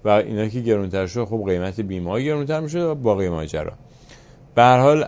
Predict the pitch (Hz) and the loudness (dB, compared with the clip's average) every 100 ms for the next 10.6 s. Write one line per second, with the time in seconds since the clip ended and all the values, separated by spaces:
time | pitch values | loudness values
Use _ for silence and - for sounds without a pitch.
0 | - 120 117 120 131 135 139 135 117 113 | 0 4 4 2 -2 0 0 -4 -2 0
1 | 117 120 120 110 104 95 104 107 - 107 | 0 0 -2 -4 -4 0 0 -2 -2 -2
2 | 120 110 95 87 87 82 82 85 - - | -2 -2 -2 -2 -4 -4 -6 -8 -18 -20
3 | _ _ _ - _ - 92 92 90 85 | _ _ _ -20 _ -8 -4 -2 0 -2
4 | 87 - - - - - _ - - - | -6 -12 -20 -20 -20 -20 _ -20 -20 -20
5 | _ - - - 98 104 107 110 107 95 | _ -20 -18 -6 0 2 2 0 -2 -4
6 | 87 85 101 107 104 - 107 101 107 - | -4 -2 -2 -2 -4 -2 -4 0 -2 -2
7 | 92 82 78 104 101 - 90 95 - 104 | -2 -4 -2 -4 -4 -6 -6 -6 -4 -4
8 | 101 101 - - 87 87 87 113 131 113 | -4 -8 -18 -14 -8 -6 -4 -4 -2 -2
9 | 113 110 107 104 98 107 104 101 98 98 | -2 -2 -2 -2 -4 -6 -2 -2 -2 -6
10 | 98 - - 95 95 | -10 -14 -10 -8 -8